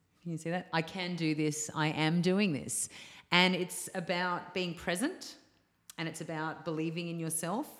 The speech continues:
and it's about just, and it's one more breath, one more rep,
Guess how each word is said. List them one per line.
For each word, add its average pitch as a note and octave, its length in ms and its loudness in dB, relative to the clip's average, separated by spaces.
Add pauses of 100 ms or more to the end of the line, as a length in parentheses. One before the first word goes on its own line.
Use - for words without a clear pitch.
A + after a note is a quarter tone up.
(460)
and E3 480 4 (320)
it's - 160 -2
about D#3 320 2
just, - 180 -4 (560)
and F3 140 2
it's E3+ 220 -2
one F3+ 300 6
more F#3 140 8
breath, D3+ 380 0
one C#3+ 200 2
more C3 200 4
rep, A2+ 280 -4